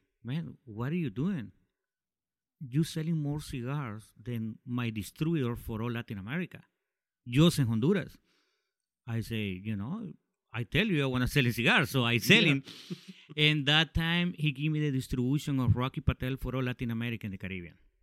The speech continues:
Speaker 1: So, uh, you know, more,
Speaker 2: Did
Speaker 1: more
Speaker 2: he,
Speaker 1: work.
Speaker 2: did he change your, your job now? Did
Speaker 1: No,
Speaker 2: no?
Speaker 1: no, the same.
Speaker 2: You were still in packaging
Speaker 1: Yeah.
Speaker 2: and
Speaker 1: Y-,
Speaker 2: still doing tours,
Speaker 1: yeah. Mm-hmm.
Speaker 2: but now you're also distributing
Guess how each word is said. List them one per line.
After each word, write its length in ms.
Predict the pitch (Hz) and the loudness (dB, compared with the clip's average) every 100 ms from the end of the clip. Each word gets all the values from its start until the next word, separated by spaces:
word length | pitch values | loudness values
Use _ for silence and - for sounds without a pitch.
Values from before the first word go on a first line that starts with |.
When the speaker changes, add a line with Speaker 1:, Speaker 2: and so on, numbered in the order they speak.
| _ _ _ _ _ _ - | _ _ _ _ _ _ -18
Speaker 1:
So, 640 | - 151 139 131 113 107 _ - - - _ | -6 -2 0 0 -2 -6 _ -20 -20 -20 _
uh, 360 | 139 131 127 123 - | -6 -4 -2 -6 -8
you 140 | 156 165 | -2 0
know, 100 | 190 | 2
more, 320 | 135 151 175 | 4 4 4
Speaker 2:
Did 100 | 156 | 6
Speaker 1:
more 140 | 156 175 | 6 8
Speaker 2:
he, 60 | |
Speaker 1:
work. 240 | 160 185 190 | 6 4 2
Speaker 2:
did 120 | 131 | 0
he 140 | 120 117 | 0 -2
change 540 | - 135 135 147 127 | -4 -2 0 0 -2
your, 540 | 131 131 123 120 117 - | -2 0 -2 -4 -8 -10
your 200 | 113 113 | -8 -8
job 380 | 104 110 147 175 | -6 -4 -2 -4
now? 360 | 202 269 302 - - | -6 -6 -12 -14 -4
Did 100 | 135 | 6
Speaker 1:
No, 260 | 147 117 - | 8 8 2
Speaker 2:
no? 220 | 123 120 | -6 0
Speaker 1:
no, 160 | 120 120 | 2 2
the 120 | 113 | 0
same. 180 | 113 127 156 | 2 4 6
Speaker 2:
You 60 | |
were 80 | 147 | 4
still 280 | - 170 185 | 2 0 0
in 80 | 175 | 2
packaging 280 | 170 156 | 0 4
Speaker 1:
Yeah. 220 | 131 120 120 - | 6 6 0 -4
Speaker 2:
and 120 | 131 | -6
Speaker 1:
Y-, 40 | 135 | -4
Speaker 2:
still 140 | 143 | -4
doing 280 | 135 160 160 | -2 -4 -4
tours, 240 | 143 131 | -4 4
Speaker 1:
yeah. 300 | 135 120 113 117 - | 6 6 4 -4 0
Mm-hmm. 180 | 135 143 | 6 8
Speaker 2:
but 120 | - | 6
now 280 | - 131 139 | 4 0 0
you're 300 | 143 131 113 _ - | 0 -2 -6 _ -6
also 240 | 143 143 131 | -4 -4 -6
distributing 600 | 120 - 117 113 110 | -10 -8 -8 -6 -8